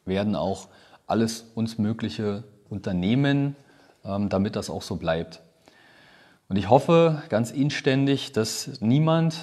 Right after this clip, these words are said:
irgendeinen Virus, den er sich irgendwo eingefangen hat, weil der ein oder andere Fürstenwalder oder Fürstenwalderin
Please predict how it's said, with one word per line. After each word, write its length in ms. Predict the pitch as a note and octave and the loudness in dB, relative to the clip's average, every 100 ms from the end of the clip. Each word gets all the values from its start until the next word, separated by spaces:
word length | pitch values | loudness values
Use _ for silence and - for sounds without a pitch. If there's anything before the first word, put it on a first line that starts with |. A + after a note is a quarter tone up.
| - - | -14 -12
irgendeinen 920 | - B2 C#3 C#3 F2 G#2+ A#2 A#2+ A2+ G#2 | -6 -2 -2 -4 -4 -2 -2 -2 -4 -8
Virus, 420 | G#2 B2 C#3 C#3+ - | -4 -2 -2 -2 -4
den 140 | G#2 | -4
er 100 | A2+ | -4
sich 80 | A2 | -4
irgendwo 300 | G2 A#2 A2+ | -6 -6 -4
eingefangen 680 | F2 C3+ C#3 - B2+ B2+ A2+ | -2 -2 -4 -4 -4 -2 -4
hat, 320 | C3 - - | -6 -8 -12
weil 380 | G2+ G2 G#2+ G#2+ G#2 | -6 -4 -4 -6 -10
der 120 | - - | -10 -8
ein 180 | G#2+ | -6
oder 220 | B2 A2 D#2 | -4 -4 -4
andere 420 | A#2 A#2 A#2 A2 | -6 -4 -6 -8
Fürstenwalder 880 | - A#2+ A2+ G#2 G2 A2 A#2 A2+ A2 - | -12 -12 -10 -6 -4 -2 -2 -4 -10 -18
oder 100 | A2+ | -18
Fürstenwalderin 920 | - A#2 - G#2 G#2 G#2+ G#2 B2+ B2+ | -12 -12 -8 -6 -4 -4 -2 -4 -4